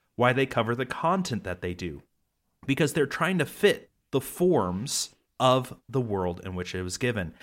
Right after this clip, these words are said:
And this is actually, I think, a key point in understanding how God works. God condescended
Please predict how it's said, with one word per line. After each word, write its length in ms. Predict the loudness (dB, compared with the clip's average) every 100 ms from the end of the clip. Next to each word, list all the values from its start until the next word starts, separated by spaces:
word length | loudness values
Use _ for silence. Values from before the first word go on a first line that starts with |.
| -6
And 140 | 2 4
this 120 | 4
is 100 | 6
actually, 680 | 4 4 2 2 2 -2 -12 _ _
I 220 | -4 -2
think, 220 | 0 0 0
a 280 | -2 -4 -12 -12
key 300 | -6 -4 -4
point 340 | 0 0 2
in 100 | 0
understanding 540 | -2 -2 -4 -4 -4
how 180 | -4 -6
God 400 | -4 -2 -2 -2
works. 480 | -4 -6 -8 -10 -10 -12 _ _ _ 0
God 320 | 2 2 0
condescended 1120 | -4 -2 0 -2 -2 0 0 0 -2 -4 -8